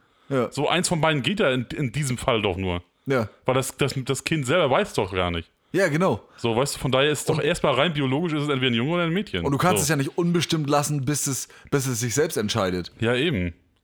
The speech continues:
Speaker 2: Und dann vor allem so lauft man dann rum. Wobei, ja, ich, was bist du denn? Weiß ich nicht.
Speaker 1: Ja.
Speaker 2: So, irgendwann, irgendwann rennst du aber so
Speaker 1: Ja.
Speaker 2: los. Ich
Speaker 1: Hab,
Speaker 2: weiß nicht, was ich bin.
Speaker 1: hab
Speaker 2: Weiß
Speaker 1: mich
Speaker 2: ich
Speaker 1: noch
Speaker 2: nicht.
Speaker 1: nicht entschieden.
Speaker 2: Ja.
Speaker 1: <laughs>
Speaker 2: So, ja, aber so wird's ja irgendwann herlaufen, weißt
Speaker 1: Ja.
Speaker 2: du? Und das, das, das funktioniert nicht.
Speaker 1: Das Umentscheiden kann ja jederzeit passieren.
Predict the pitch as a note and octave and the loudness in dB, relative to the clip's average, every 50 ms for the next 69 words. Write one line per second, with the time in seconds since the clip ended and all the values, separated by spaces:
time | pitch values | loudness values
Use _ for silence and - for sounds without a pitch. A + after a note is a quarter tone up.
0 | _ _ _ A#2+ A2+ B2+ C3 B2 - - - C#3 C3 A#2+ A#2 C#3 D3 C3+ B2+ - | _ _ _ -2 0 0 0 0 0 0 0 0 -2 0 -2 0 2 2 0 2
1 | - B2+ A#2 A2+ A2+ C3 F#3 G#3 F#3+ E2+ - _ _ _ _ _ _ _ _ _ | 0 0 2 2 2 2 2 0 0 -4 -6 _ _ _ _ _ _ _ _ _
2 | - A2 G2+ A#2 A#2 A#2 A#2 A#2+ A2+ A#2 A2 G2+ B2 - - E3 D#3+ - A#2+ G2 | -8 -2 0 0 2 2 0 0 -2 -4 -4 -4 -4 -2 -2 -4 -2 0 -2 0
3 | F2 F#2 G2 F#2 E2+ E2+ D#2+ D#2+ D#2+ _ _ _ _ _ _ _ _ _ _ _ | 0 0 -2 -2 -2 -4 -6 -6 -8 _ _ _ _ _ _ _ _ _ _ _
4 | _ _ _ _ _ _ _ _ - C#3 - F3 F3 C#3+ D3 D#3 E3 E3+ E3+ E3+ | _ _ _ _ _ _ _ _ -4 0 2 4 4 4 4 2 2 2 2 2
5 | E3+ D3+ G#3 G3+ F#3 F#3 F3 F3+ F3 - - C3 B2 A2+ B2+ F#3 A#3 D#3 G#2+ - | 2 0 2 2 2 2 2 0 0 0 0 0 0 0 0 0 0 0 0 -2
6 | - - - - - F3+ - G3+ - A2+ G2 F#2 - - G2 - D3+ C#3+ D#3 C#3 | -4 -8 -2 0 0 2 2 0 0 0 -2 -2 -4 -4 0 2 2 2 2 2
7 | C3 C3+ C3 C3+ B2 D3 D#3 C#3+ F#3 F#3 C#3 A#2+ G2+ G#2 G#2 - E3+ A3+ G3 B2+ | 2 2 2 2 0 0 0 0 0 0 0 -2 -2 -4 -4 -2 0 0 2 0
8 | F2+ - - _ - B2 - D#3+ E3 D#3+ F#3+ F#3 D#3+ C3+ D#3 D3+ - - D#3 D#3 | 0 -4 -6 _ -6 -4 0 0 2 2 2 2 2 0 -2 -4 -2 -2 -2 0
9 | D3+ C#3 D3 D3+ D3+ C#3+ C#3 C#3 C#3+ D3+ D#3 E3 - - D#3+ D3 C3+ C3+ B2 A2+ | 0 2 2 2 2 2 2 0 0 0 -2 0 0 0 0 2 2 2 2 2
10 | A2 C#3 A3 A#3 - G#2+ F2+ D#2+ - _ G2+ G2 G3 D3+ - E3+ G3 - _ _ | 2 2 2 0 0 -4 -6 -8 -4 _ 0 2 2 2 2 0 -2 -6 _ _
11 | _ _ _ _ - G#2+ A#2+ G#2+ - - A#2 G2 - - F#2 - - - A2 G2+ | _ _ _ _ -4 -4 -2 -2 0 -2 -2 -2 -2 -6 -6 -8 -6 -6 -4 -2
12 | - G#2+ A#2+ D3 A#2+ F#2+ F2+ F2 E2 _ _ _ _ _ - - - - - - | -2 -2 -2 -2 0 0 -2 -2 -2 _ _ _ _ _ -20 -20 -20 -20 -20 -20
13 | _ _ - A#2+ A#2 - - - - - - C#3 D3+ E3 D#3+ C3+ A#2+ C#3+ D3 D#3+ | _ _ -4 -2 -2 -2 -6 -8 -6 -4 -2 0 0 0 0 0 2 2 2 2
14 | D#3+ D3+ B2 C3+ D3 D3 C#3 C3+ C3 C3 B2+ B2+ B2 - E3+ F#3+ C3 - C3+ B2 | 2 0 0 0 2 2 4 4 4 4 4 2 2 2 0 0 0 0 -2 -2
15 | A2+ - A#2 A2 G#2 G2 F2+ F2 | -2 0 -2 0 0 0 -2 -4